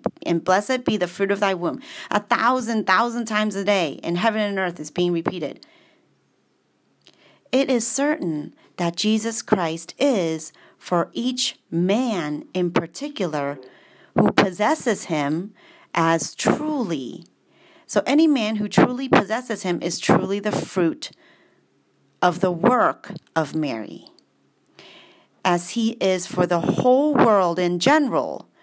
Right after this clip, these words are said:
so that if any one of the fruitful has Jesus Christ formed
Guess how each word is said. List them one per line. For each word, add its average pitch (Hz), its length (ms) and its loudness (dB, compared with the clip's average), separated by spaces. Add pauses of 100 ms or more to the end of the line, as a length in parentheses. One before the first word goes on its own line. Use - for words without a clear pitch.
(200)
so 302 600 2
that 147 380 -2
if 170 240 -2
any 269 360 2
one 202 680 2
of 175 220 2
the 165 100 -2
fruitful 180 800 0 (300)
has 311 520 4
Jesus 175 460 0
Christ 156 420 0
formed 294 680 6